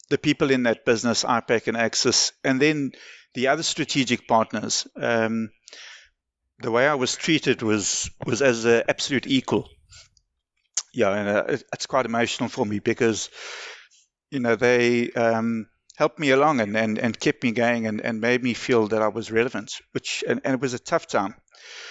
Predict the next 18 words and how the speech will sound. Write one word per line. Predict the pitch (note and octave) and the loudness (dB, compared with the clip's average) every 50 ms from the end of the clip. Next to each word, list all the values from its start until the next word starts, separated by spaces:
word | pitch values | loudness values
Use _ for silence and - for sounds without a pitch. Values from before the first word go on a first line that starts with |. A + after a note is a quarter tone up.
| - - - - - - _ _ _ _ _ _ _ _ _ _ - | -16 -16 -16 -18 -20 -20 _ _ _ _ _ _ _ _ _ _ -6
So, | - - D3+ | 0 2 4
yeah, | C#3+ D#3+ G3+ F#3+ | 4 6 4 4
now | C#3+ B2 C3 D3+ D#3+ D3 | 4 4 4 4 4 2
the | B2 A#2 C3 | 2 0 0
shoe's | - - F3+ E3 - | 0 0 0 0 0
kind | - - D3 C3+ | 0 0 0 0
of | B2 A#2 | 2 2
on | B2 A#2 | 2 2
the | A2+ A2+ | 2 2
other | A2+ A#2 A#2 | 2 2 2
foot, | - - - - - | 0 0 -2 -2 -2
and | - A#2+ | -2 0
we, | A2 A#2 - | 2 2 2
I've | - A#2 - | 0 0 0
built | - B2 - - | 0 -2 0 0
a | B2+ | -2
half-decent | G2+ A2+ B2+ C3 - - C3 A#2+ A2 - A#2 G2 - | -2 0 0 0 0 0 0 0 0 0 -2 -2 0
business. | A#2 G#2 F#2+ A2+ A2+ B2+ - - - | 0 0 2 2 0 0 0 -2 -4